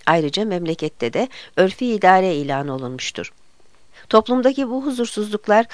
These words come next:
cebri bir takım işlemlerin yapılmasına sebep olmuştur. Altı Mart bin dokuz yüz yirmi beşte İstanbul'da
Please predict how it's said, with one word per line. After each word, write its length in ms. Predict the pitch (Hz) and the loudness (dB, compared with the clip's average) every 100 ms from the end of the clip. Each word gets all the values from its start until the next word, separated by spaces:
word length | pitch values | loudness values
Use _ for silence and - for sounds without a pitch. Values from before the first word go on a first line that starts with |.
| - 196 | -10 4
cebri 420 | 214 202 240 214 | 6 6 0 -2
bir 100 | 233 | -2
takım 340 | 196 196 190 | -2 -2 -4
işlemlerin 580 | - - 190 185 190 202 | -4 0 0 0 0 -2
yapılmasına 600 | 175 170 175 170 - 185 | -2 -2 -2 -2 -4 -6
sebep 360 | 180 147 135 127 | -4 -6 -6 -6
olmuştur. 520 | 120 117 - 85 - _ _ _ - - - - | -6 -6 -8 -10 -12 _ _ _ -20 -20 -16 4
Altı 280 | 170 185 370 | 6 6 4
Mart 260 | 262 233 | 4 4
bin 140 | 214 214 | 2 -2
dokuz 220 | 214 202 | -2 -2
yüz 80 | 185 | -2
yirmi 180 | 185 170 | -2 -2
beşte 380 | 151 - 214 | -2 -4 -4
İstanbul'da 720 | 202 - 214 220 175 147 196 | -4 0 2 2 0 -2 -2